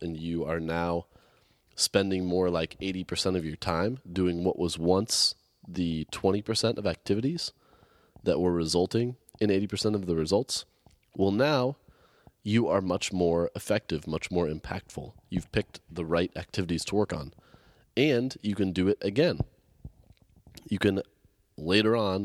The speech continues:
when you've developed this higher level of effectiveness, you can again reflect on,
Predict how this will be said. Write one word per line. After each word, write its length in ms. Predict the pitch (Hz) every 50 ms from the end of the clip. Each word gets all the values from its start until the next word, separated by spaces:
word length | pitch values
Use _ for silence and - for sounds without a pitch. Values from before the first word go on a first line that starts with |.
| -
when 260 | - 87 90 90 90 87
you've 320 | 87 90 90 85 85 - - _ _ _ _ _ _ _ _ _ _
developed 460 | - 95 87 101 110 123 113 - -
this 180 | - 87 - -
higher 260 | - 85 80 80 80
level 300 | 78 78 78 78 82 80
of 80 | 78 80
effectiveness, 640 | - - 90 - - - 104 107 131 143 - - - - - - - - - - - - _ _ -
you 120 | 101 92
can 240 | - 104 92 92 - - _ _ _ _ -
again 420 | 98 90 101 110 113 110 110 101
reflect 560 | 95 92 - - - - 113 101 - - - - - -
on, 400 | 87 85 85 80 82 82 80 80